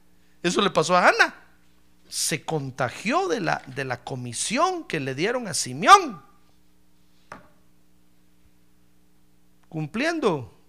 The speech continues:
con esa comisión, entonces, dice Lucas dos treinta y nueve, podremos ser despedidos de esta tierra, hermano. Como dijo el apóstol Pablo, "He terminado la carrera y he guardado la fe".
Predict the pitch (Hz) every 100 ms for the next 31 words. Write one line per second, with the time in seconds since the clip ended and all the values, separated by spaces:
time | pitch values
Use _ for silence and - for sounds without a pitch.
0 | - - - - - 156 190 277 220 170
1 | 151 139 262 311 214 156 240 247 175 190
2 | 190 185 196 180 185 190 180 160 151 147
3 | 175 175 - 147 143 185 170 - 180 156
4 | 139 - 127 120 156 175 135 147 151 -
5 | 117 - 143 160 139 117 95 85 - -
6 | - - - - - - - - - -
7 | - - - - - - - - 147 165
8 | 269 233 180 - 262 - 175 262 320 330
9 | 285 - - - - - - 196 190 151
10 | 147 185 180 143 127 - 135 196 294 320
11 | 339 330 320 - - - - - - 131
12 | 160 185 170 151 160 151 135 110 - -